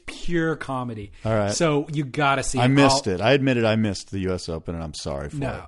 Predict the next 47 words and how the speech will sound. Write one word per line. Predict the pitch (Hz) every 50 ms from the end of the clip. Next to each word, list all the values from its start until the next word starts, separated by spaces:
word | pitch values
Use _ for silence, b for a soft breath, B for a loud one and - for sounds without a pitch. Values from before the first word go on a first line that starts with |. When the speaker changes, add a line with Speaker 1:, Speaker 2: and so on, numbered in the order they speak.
| -
Speaker 2:
it. | - 151
Speaker 1:
it's | - -
all | 127 110 107
good. | 101 101 95 92 -
Speaker 2:
So | - 147 139 120
Hiroto | 139 165 151 147 139 147 170 185 - 190 156
won | 135 143 139 135
the | 123
men's? | 110 107 107 113 160 220 - -
Speaker 1:
Hiroto | - - 135 139 139 156 160 156 202 185 170 135
Ohara | - 139 131 131 143 151 139
won | 127 127 127 131
the | 123
men's | 120 120 123 123 127 117
over | 123 113 117
Tanner | - - - 120 120 117
Hendrickson, | 98 104 120 123 131 135 131 - - 147 143 147 147 143
and | - 127 123 120 110
Joanne | 110 123 120 120 123 127
Defay | 120 113 - - 123 120 120 120 113
beat | 110 113 113
out | 110 110 107 - -
Sally | - 120 104 104 101
Fitzgibbon. | 95 - 90 - - 110 95 95 95 - _ _ 117 - - -
Speaker 2:
Cool. | - 127 139 180 180 - - B B B B B B B
Speaker 1:
So, | - - 143 135 131 131 127 123 - -
um, | 131 135 131 123 117 110 117 113 _ _ -
yeah, | 143 143 117 98 - - - - - -
must-see | 147 160 160 160 - 175 165
moment. | 147 143 139 143 143 139 -
I'll | 151 156 165
post | - - 139 139 139 - -
it. | 151 131
I'll | 135 147 160 175
even | 170 170
put | - - 156
it | 147
on | 139 135
Instagram, | 131 131 120 - 143 131 135 127 127 127 123 120
put | - 147 139
it | 135
on | 131 131
the | 123
website, | 120 117 113 110 - - 165
Speaker 2:
Now, | 185 185 180 180 180
Speaker 1:
all | - -
that. | 143